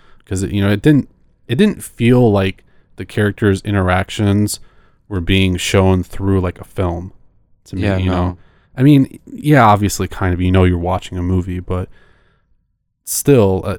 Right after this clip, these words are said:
Speaker 2: It was, like, real couple shit.
Speaker 1: yeah, the way they interacted and everything.
Speaker 2: Like, when that redhead would, like, touch the dude, or when he'd look at her, the way Danny would look at him and then look at her, like, suspiciously, you know?
Speaker 1: Yeah.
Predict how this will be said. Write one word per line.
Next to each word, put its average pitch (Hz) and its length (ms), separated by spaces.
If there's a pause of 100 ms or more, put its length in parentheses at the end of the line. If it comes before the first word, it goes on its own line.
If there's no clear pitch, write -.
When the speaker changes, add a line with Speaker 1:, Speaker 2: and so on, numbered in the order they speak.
Speaker 2:
It 113 60
was, 127 100
like, 120 120
real 107 300
couple 95 400
shit. - 320
Speaker 1:
yeah, 117 220
the 104 100
way 120 180
they 123 140
interacted 104 560
and 98 80
everything. 98 500
Speaker 2:
Like, 104 160
when 113 180
that 110 260
redhead 113 460
would, 107 140
like, 101 200
touch - 300
the 110 100
dude, 113 420 (320)
or 104 80
when 107 140
he'd 104 180
look 104 220
at 107 80
her, 110 260
the 101 100
way 101 140
Danny 104 280
would 101 180
look 104 180
at 98 100
him 107 240
and 101 100
then 98 120
look 101 160
at 101 80
her, 101 220
like, 95 180
suspiciously, 110 800
you 104 180
know? 104 200
Speaker 1:
Yeah. 98 240